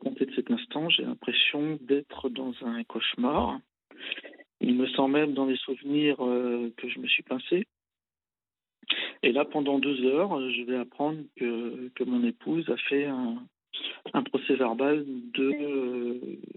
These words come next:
plus de quatre pages me concernant, avec des, des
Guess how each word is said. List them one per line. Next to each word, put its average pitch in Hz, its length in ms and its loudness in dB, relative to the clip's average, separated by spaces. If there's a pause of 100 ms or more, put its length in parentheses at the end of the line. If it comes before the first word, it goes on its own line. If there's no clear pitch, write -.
(520)
plus 170 140 2
de - 60 -18
quatre 151 340 0
pages 151 460 -2 (140)
me 135 120 -4
concernant, 131 540 -8 (1600)
avec 135 460 2
des, 117 840 0 (1120)
des 131 440 0